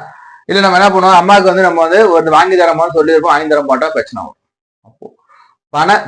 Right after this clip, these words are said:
பரிவர்த்தனைகள் கொடுக்கல் வாங்கல் வேண்டாம். இல்ல நம்ம என்ன பண்ணுவோம், ஒரு சித்தப்பா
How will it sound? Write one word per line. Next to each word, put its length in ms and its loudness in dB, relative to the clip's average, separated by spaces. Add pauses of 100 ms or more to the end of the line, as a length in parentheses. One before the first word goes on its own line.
பரிவர்த்தனைகள் 800 -2
கொடுக்கல் 520 -2
வாங்கல் 360 -2
வேண்டாம். 420 -6
இல்ல 100 -2
நம்ம 140 -2
என்ன 180 0
பண்ணுவோம், 260 0
ஒரு 100 -6
சித்தப்பா 320 0